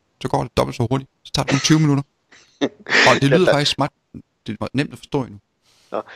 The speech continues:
Speaker 2: der er, der har lige været en, øh, længere diskussion på Twitter om, hvor lang må en podcast være, hvor nogen begyndte, at det må kun være tredive minutter og sådan noget. Men, men, altså, det er meget nemt. Det er ligesom med nyhedsbreve, hvor folk siger, "Om jeg sender et nyhedsbrev en gang om måneden." Nej,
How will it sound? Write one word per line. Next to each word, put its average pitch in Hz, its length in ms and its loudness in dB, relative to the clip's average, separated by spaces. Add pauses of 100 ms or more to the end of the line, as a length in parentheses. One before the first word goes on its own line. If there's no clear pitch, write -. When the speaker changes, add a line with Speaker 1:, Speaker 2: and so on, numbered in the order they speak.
(100)
Speaker 2:
der 101 60 2
er, 98 120 2
der 101 140 -2
har 98 80 4
lige 120 180 -2
været 143 220 2
en, 107 220 0
øh, 95 60 -2
længere 107 320 -4
diskussion - 420 -10
på - 100 -18
Twitter - 400 -2
om, 87 200 4
hvor 90 140 0
lang 85 220 -2
må 120 80 -8
en 101 60 -8
podcast - 680 -4
være, 76 360 2
hvor 82 220 2
nogen 92 180 0
begyndte, 98 360 2
at - 60 0 (120)
det - 80 -16
må 87 60 -10
kun 101 200 -4
være - 120 -2
tredive - 280 0
minutter 92 300 -2
og 85 80 -4
sådan - 120 0
noget. - 160 0 (440)
Men, 107 200 2
men, 98 240 2 (540)
altså, - 180 0
det 107 60 0
er 104 40 4
meget 117 180 2
nemt. - 380 0 (120)
Det - 100 -8
er 120 60 2
ligesom 127 240 2
med 123 80 6
nyhedsbreve, 101 640 -2 (560)
hvor 104 100 2
folk - 220 -2
siger, - 120 2
"Om 107 100 -4
jeg 98 100 -2
sender 131 200 2
et 113 60 0
nyhedsbrev 117 380 2
en 82 60 0
gang 65 120 2
om - 60 -6
måneden." 95 340 0
Nej, 156 260 0